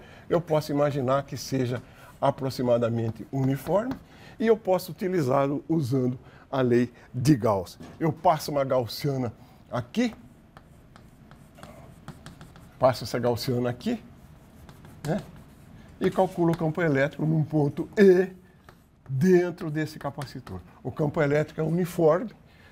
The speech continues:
nesse ponto é igual a, em qualquer outro. Essa aqui, então, é uma, é a gaussiana S.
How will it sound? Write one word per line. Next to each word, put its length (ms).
nesse 480
ponto 420
é 60
igual 380
a, 120
em 80
qualquer 360
outro. 360
Essa 160
aqui, 160
então, 240
é 40
uma, 160
é 100
a 60
gaussiana 540
S. 400